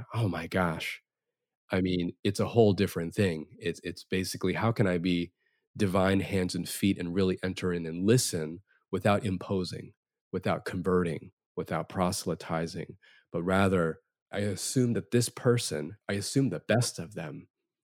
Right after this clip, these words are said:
that they know already that, uh, God in them or divinity in them is going to seek, uh, what's best for them. And as they tell their own story and as I listen,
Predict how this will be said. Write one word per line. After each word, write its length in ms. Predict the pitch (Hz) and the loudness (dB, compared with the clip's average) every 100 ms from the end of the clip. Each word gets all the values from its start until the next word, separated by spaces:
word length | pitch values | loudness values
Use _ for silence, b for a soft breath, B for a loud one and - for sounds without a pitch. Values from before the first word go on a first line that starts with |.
| _ _ | _ _
that 180 | 90 87 | -6 -2
they 140 | 101 | 2
know 280 | 98 101 117 | 4 6 6
already 560 | 92 80 85 80 85 101 _ _ _ _ - | 6 2 -2 -2 -6 -10 _ _ _ _ -4
that, 260 | 87 80 - | -2 -2 -6
uh, 280 | 90 82 85 101 _ - _ _ _ _ | -8 -6 -8 -12 _ -20 _ _ _ _
God 220 | 117 98 90 | 2 2 2
in 260 | 120 117 | 4 4
them 380 | 98 82 78 85 _ _ _ | 4 0 -4 -12 _ _ _
or 140 | 90 | -4
divinity 460 | 90 95 107 104 90 | -2 2 4 4 2
in 260 | 107 113 107 | 0 0 0
them 360 | 87 73 - - _ _ _ - | 0 -4 -8 -16 _ _ _ -8
is 120 | 101 | 0
going 220 | 104 98 | 2 2
to 100 | 92 | 0
seek, 560 | - - 135 104 - - _ _ - | -2 4 4 4 0 -18 _ _ -12
uh, 200 | - - | -12 -6
what's 280 | 85 98 | -2 -2
best 360 | 95 95 98 - | 0 0 0 -4
for 280 | - 110 107 | 0 2 2
them. 300 | 82 80 - - _ _ _ - | 0 -12 -14 -20 _ _ _ -4
And 200 | 92 92 | 0 0
as 220 | 90 90 | -2 4
they 180 | 113 151 | 6 6
tell 240 | - 117 | 6 4
their 180 | 98 92 | 4 0
own 160 | 95 | 0
story 380 | 90 - 95 92 | -2 2 4 4
and 80 | 87 | 2
as 180 | 85 85 | -2 -2
I 120 | 90 | -2
listen, 640 | 90 160 - 87 78 87 | 4 4 2 -4 -4 -8